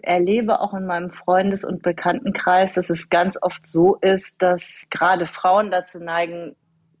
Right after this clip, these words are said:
diese Verantwortung abzugeben. Dass es dann heißt, "Ja, mein Mann kümmert sich darum." Und ich finde das fatal. Und ja, das, das würde mir einfach am Herzen liegen, das weiterzugeben. Und deshalb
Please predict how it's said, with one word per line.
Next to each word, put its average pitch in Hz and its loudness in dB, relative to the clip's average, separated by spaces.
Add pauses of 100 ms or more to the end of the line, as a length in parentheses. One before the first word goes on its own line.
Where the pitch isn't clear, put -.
diese 165 -8
Verantwortung 156 -6
abzugeben. 135 -6 (380)
Dass 143 -4
es - -20
dann 143 2
heißt, 143 0
"Ja, 156 2
mein 139 0
Mann 165 -2
kümmert 156 -4
sich - -14
darum." 151 0 (680)
Und 170 0
ich 156 0
finde 190 2
das 165 0
fatal. 165 2 (840)
Und 175 2 (120)
ja, 185 4
das, 165 2 (180)
das 180 0
würde 185 2
mir 208 2
einfach 202 -4
am 175 -8
Herzen 185 -4
liegen, 165 -4
das 156 -4
weiterzugeben. 156 -2
Und 147 -6
deshalb 160 0